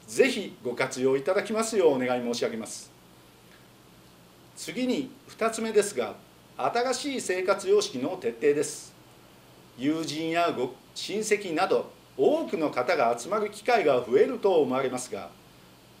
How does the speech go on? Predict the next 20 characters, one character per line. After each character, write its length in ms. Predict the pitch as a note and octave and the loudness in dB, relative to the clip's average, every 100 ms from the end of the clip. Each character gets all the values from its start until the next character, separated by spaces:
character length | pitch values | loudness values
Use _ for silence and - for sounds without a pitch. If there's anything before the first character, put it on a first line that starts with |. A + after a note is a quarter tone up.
| - - - | -20 -20 0
県 260 | - B3+ | 2 2
内 180 | A#3 D#3 | 2 2
は 100 | B2+ | 2
現 240 | A#2+ F3 B3 | 2 0 2
在 200 | F3+ C3 | 2 2
も 300 | A#2 G#2+ A2 - - - | 0 -4 -8 -20 -20 -20
感 300 | - D3+ A3+ | -6 -4 -4
染 300 | A3+ A#3+ A#3+ | -2 -2 -2
警 240 | A3 A#3 | -2 -2
戒 200 | A#3+ A#3+ | 0 0
期 100 | A#3 | 2
で 120 | D3+ | 2
あ 60 | D3 | 4
る 80 | F#3+ | 2
こ 120 | C#3 | -2
と 120 | D3 | 2
を 120 | B2+ A2 | 2 2
忘 140 | B2 | -2
れ 80 | C3 | -6
ず、 180 | - | -6